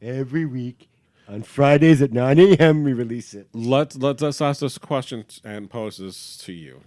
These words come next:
Speaker 2: and to me. Now that Disney Plus is coming,
Speaker 1: Mm-hmm.
Speaker 2: and they're gonna be going back to, or doing their model of once a week episodes, kinda like Game of Thrones, and that why it, that show was a success,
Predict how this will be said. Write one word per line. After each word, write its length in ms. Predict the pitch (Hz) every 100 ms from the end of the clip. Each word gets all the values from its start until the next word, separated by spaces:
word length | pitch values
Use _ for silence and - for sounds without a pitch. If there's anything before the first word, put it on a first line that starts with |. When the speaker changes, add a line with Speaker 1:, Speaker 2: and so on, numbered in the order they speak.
| _
Speaker 2:
and 140 | 80 -
to 80 |
me. 260 | 80 67 _ _ _ _ _ - - 160
Now 380 | 196 131 165 185
that 580 | 156 143 135 135 - _ 110 90
Disney 380 | 117 113 117 110
Plus 260 | 110 98
is 120 | 104
coming, 360 | - 78 67 69 _ 101
Speaker 1:
Mm-hmm. 220 | 95 92 90
Speaker 2:
and 220 | 107 113 113
they're 100 | 113
gonna 200 | 117 113
be 120 | 113
going 320 | 110 113 107
back 240 | 107 110
to, 440 | - - 107 101 104
or 120 | 101
doing 240 | 90 113 104
their 160 | 110
model 360 | 113 107 107 101
of 220 | 98 87
once 220 | 95 101
a 40 | 107
week 220 | 98 92
episodes, 520 | 98 87 - 87 82
kinda 260 | - 139 156
like 160 | 139 123
Game 160 | 117 113
of 100 | 110
Thrones, 240 | 113 104
and 100 | 101
that 120 | 101
why 320 | 104 107 104 - -
it, 200 | 107 -
that 240 | 120 123
show 240 | - 117
was 140 | 107 98
a 80 | 95
success, 480 | - - 226 190